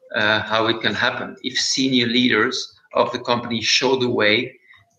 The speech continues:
uh, are consistent in setting K P Is and consistent in, in making decisions about people and promotions, uh, based on the effective delivery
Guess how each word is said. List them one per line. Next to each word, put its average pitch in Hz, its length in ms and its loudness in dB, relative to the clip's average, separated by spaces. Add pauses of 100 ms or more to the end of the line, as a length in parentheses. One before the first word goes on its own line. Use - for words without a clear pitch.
(120)
uh, 104 380 -2
are 120 240 0
consistent 120 580 -2
in 123 140 2
setting 123 460 -4
K 123 180 2
P 123 220 0
Is 110 460 0 (440)
and 113 580 0
consistent 123 580 -2
in, 120 180 0
in 120 220 -2
making 117 540 0 (540)
decisions 123 580 0
about 113 360 0
people 127 400 2
and 117 140 0
promotions, 123 920 0 (360)
uh, 117 420 2 (100)
based 123 420 2 (220)
on 120 320 0
the 117 160 2
effective 113 580 -2
delivery 107 600 0